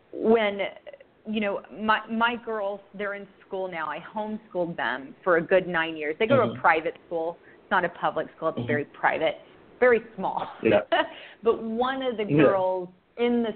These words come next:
Speaker 1: school was talking to her and had brought up the fact that, "Oh, yeah, I'm going for Hillary," and a couple other kids in the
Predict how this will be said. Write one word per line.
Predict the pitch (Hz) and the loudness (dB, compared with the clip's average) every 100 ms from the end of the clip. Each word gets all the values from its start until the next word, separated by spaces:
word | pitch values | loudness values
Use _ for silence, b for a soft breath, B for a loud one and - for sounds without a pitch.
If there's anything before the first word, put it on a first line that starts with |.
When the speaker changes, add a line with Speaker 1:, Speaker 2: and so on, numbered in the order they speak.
| - | -4
Speaker 1:
school | - 180 165 160 - - | 2 4 4 2 -2 2
was | 175 - - - | 2 2 -6 0
talking | 220 220 220 214 | 0 2 0 0
to | 180 | 0
her | 175 156 - | 4 4 4
and | 170 | 2
had | 180 175 - | 2 2 6
brought | 196 202 | 6 6
up | 208 - | 2 -4
the | 196 - | -8 -2
fact | 175 170 - _ | 0 0 -6 _
that, | 165 151 - _ _ _ _ _ _ 294 | -6 -6 -8 _ _ _ _ _ _ 2
"Oh, | 359 | 4
yeah, | 370 208 | 2 0
I'm | 196 269 | -2 -2
going | 294 247 233 | -2 -4 -8
for | 190 | -10
Hillary," | 185 160 156 208 277 - | -10 -8 -8 -8 -10 -8
and | 190 185 180 180 175 185 185 - | -6 -4 -4 -4 -8 -10 -14 -14
a | - | -12
couple | 220 220 | -8 -4
other | 208 190 | -4 -4
kids | 202 175 | -8 -10
in | |
the | 180 | -12